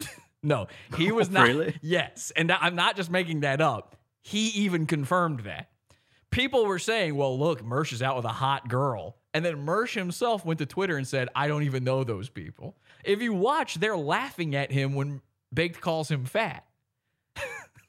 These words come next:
Speaker 1: They,
Speaker 2: So
Speaker 1: they
Speaker 2: they were just walking by at the same time?
Speaker 1: Uh,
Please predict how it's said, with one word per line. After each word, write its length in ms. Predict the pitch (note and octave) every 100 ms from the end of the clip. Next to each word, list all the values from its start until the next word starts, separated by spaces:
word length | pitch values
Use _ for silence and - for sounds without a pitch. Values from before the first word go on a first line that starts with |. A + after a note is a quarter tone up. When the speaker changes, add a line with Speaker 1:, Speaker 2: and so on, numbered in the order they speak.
| _ -
Speaker 1:
They, 260 | G3+ G#3 - -
Speaker 2:
So 120 | D4+ C#3+
Speaker 1:
they 60 |
Speaker 2:
they 40 | G3+
were 80 | A#3
just 220 | G#3+ -
walking 480 | E3+ F3+ F#3 F3 D#3+
by 260 | D3+ D3+
at 80 | C#3+
the 80 | C3+
same 240 | - C#3+
time? 420 | D3 E3 F2 G2 - - _ _ _
Speaker 1:
Uh, 60 | -